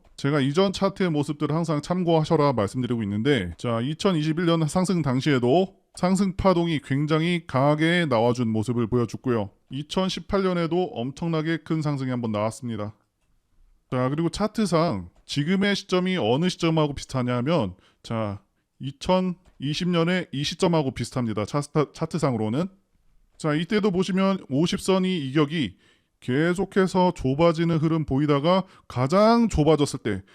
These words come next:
최대로 좁아졌을 때부터 하락이 멈추고 쌍바닥 만들어주고 이때부터 상승 탄력이 확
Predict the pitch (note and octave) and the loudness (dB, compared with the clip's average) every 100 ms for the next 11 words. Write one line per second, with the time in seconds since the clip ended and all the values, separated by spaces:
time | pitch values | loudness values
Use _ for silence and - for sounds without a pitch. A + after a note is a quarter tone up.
0 | _ - A#3 A#3+ B3 B3 A#3+ A#3 C#3+ D3+ | _ -4 2 2 4 2 2 0 0 2
1 | D#3 D3+ D3+ C#3+ C3 A#2+ - A#2 D#3+ F#3+ | 2 2 -2 0 -2 -2 -2 0 2 0
2 | - _ - _ - F#3 G#3 G3 G3 D#3 | -6 _ -20 _ -2 4 4 4 2 0
3 | A#2 A#2 - A#2 A#2+ A2 - _ - D#3+ | 0 0 -4 -2 -2 -2 -6 _ -6 -2
4 | E3 E3+ E3 E3 B2 C3+ C#3+ C3+ C#3 E3+ | 0 2 2 2 2 2 2 2 2 2
5 | F#3 B2 - D#3 D3 D#3 E3 D#3+ D#3+ E3 | 4 2 2 0 0 2 0 2 -2 -2
6 | D3 D3+ D#3+ F3 C#3+ - F3 - | -2 0 0 0 0 2 2 0